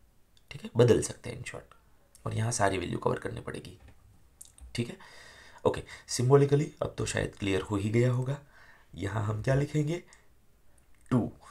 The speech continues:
क्योंकि हम y को फिक्स कर रहे हैं, ध्यान से देखना, इसलिए यहाँ एफ़ टू और x फ्री रहेगा हमारा, या just इसको एफ़ टू of x भी हम बोल सकते हैं, सॉरी,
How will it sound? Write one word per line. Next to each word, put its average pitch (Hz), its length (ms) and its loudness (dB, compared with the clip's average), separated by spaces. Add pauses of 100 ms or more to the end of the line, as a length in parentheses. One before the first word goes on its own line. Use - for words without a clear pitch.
(120)
क्योंकि 104 220 -2
हम 123 260 0
y 85 280 -2
को 120 180 2
फिक्स - 300 -2
कर - 160 -2
रहे 87 180 -6
हैं, 85 140 -10
ध्यान 85 240 -4
से 92 120 -2
देखना, - 380 -6 (380)
इसलिए - 320 -6
यहाँ 98 320 -8
एफ़ - 240 -10 (100)
टू 151 180 -2 (840)
और - 200 -6 (100)
x - 320 -2
फ्री 101 200 0
रहेगा 82 360 0 (100)
हमारा, - 380 -10 (1800)
या 117 180 0
just 107 300 -4
इसको - 300 -4 (640)
एफ़ - 180 -4 (100)
टू 110 200 -2
of 104 120 -6
x - 340 -2
भी 104 100 2 (520)
हम 113 200 -6 (480)
बोल 92 160 0
सकते - 300 -10
हैं, - 160 -14 (1800)
सॉरी, - 280 -10